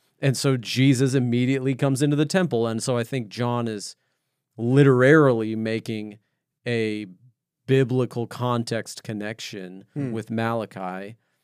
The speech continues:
Speaker 1: which was also connecting their moment, their cultural moment, that the temple was destroyed and the Lord visited Jerusalem and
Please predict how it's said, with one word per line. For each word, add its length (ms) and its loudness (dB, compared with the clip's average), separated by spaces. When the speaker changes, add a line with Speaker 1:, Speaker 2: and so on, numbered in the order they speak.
Speaker 1:
which 400 -2
was 220 0
also 480 2
connecting 760 -4
their 200 -6
moment, 720 4
their 160 -6
cultural 460 -6
moment, 580 -2
that 240 -2
the 100 -6
temple 680 2
was 680 4
destroyed 580 -4
and 240 -4
the 60 -2
Lord 300 0
visited 460 2
Jerusalem 680 -6
and 200 -8